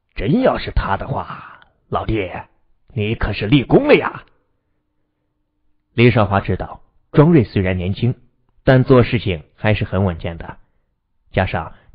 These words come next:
他又是那次劫持事件的当事人，既然说了八九不离十，那基本上就是大卫无疑了。因为这段时间，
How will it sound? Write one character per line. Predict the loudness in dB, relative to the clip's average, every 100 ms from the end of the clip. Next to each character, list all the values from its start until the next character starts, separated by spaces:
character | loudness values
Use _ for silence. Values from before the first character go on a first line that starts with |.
| -2
他 | 4
又 | 4
是 | 4 4
那 | 2
次 | 0 -6
劫 | -2 -2
持 | 0
事 | -2 -2
件 | -4 -6
的 | -6
当 | -2 -2
事 | -2
人， | -6 -6 -8 -10 _ _ _ _ _ _ _
既 | 4
然 | 6 6
说 | 4 4
了 | 4 2
八 | 0
九 | -2 -4
不 | -4
离 | -4 -6
十， | -6 -8 -8 -12 _ _ _ -2
那 | 0
基 | 0 0
本 | -2 -6
上 | -10 -10 -14 _ _ _
就 | 0 2
是 | 2 -2
大 | -2 0
卫 | -2
无 | -4 -6
疑 | -6
了。 | -10 -12 -18 _ _ _ _ _ _ _ _ _ _ _ _ _ _ _ _ _ _ _ 2
因 | 4
为 | 6 4
这 | 2
段 | 0 -2
时 | -8
间， | -8 -8 -10